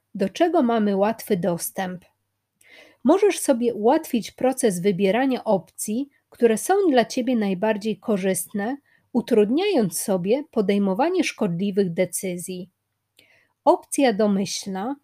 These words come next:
to taka, którą wybierasz, kiedy nie robisz nic albo gdy podejmujesz minimalny wysiłek. Eksperymenty i badania wykazały, że gdy dana opcja jest domyślna,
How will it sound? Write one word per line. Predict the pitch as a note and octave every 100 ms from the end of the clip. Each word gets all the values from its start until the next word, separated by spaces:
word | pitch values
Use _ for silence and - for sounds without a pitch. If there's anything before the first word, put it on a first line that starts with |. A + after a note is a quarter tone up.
| _
to | - A#3+
taka, | - F#3+ F3+ - A3+ C#4 _ _
którą | - B3 A3+
wybierasz, | G3+ A3 F#3+ F#3+ F#3+ F3+ C#4 - _ _
kiedy | - A3+ A3
nie | G#3+ G#3+
robisz | D#4+ G4 C#4 - -
nic | G3+ A#3 - - - _ _
albo | C4+ F4 F4+
gdy | B3+ A3
podejmujesz | A3 A3+ F#3+ G3+ A3 E4 D#4+ -
minimalny | A3 G3+ G3 F#3+ F#3+ F#3+
wysiłek. | F3+ E3+ - F#3+ F3+ F3+ F#3+ - _ _ _ _ _ _ _ _ -
Eksperymenty | - - A3 G3+ G3+ E4+ G4 F4+
i | A3+ F#3
badania | G3 E3+ F3+ F3+ F#3 A#3
wykazały, | G#3+ A3 A3+ F#3 F#3 F3 F3+ B3+ C#4+ _ _
że | F#3 G#3+
gdy | F3+ G3
dana | G3 F#4 G4 G#3+
opcja | C4+ - - A3+
jest | G#3+ G3+ E3+
domyślna, | G#3 G#3 F#3 - - F#3 F3+ B3